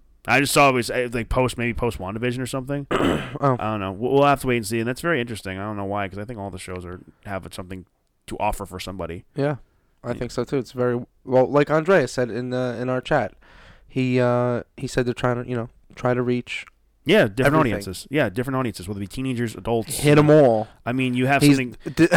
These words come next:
Speaker 2: <laughs> Marvel's like, "Everybody's got money.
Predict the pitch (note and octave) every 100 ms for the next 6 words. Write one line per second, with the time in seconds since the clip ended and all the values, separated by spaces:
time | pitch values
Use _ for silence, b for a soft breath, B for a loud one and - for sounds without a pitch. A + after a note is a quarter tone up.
0 | - G3 F3+ F3 D#3 D#3 D#3+ C#3+ D3 C#3+
1 | - _ - G3+ G#3 F3+ C3+ B2+ B2+ A#2+
2 | C3 A#2 D3+ G3+ D#3 C3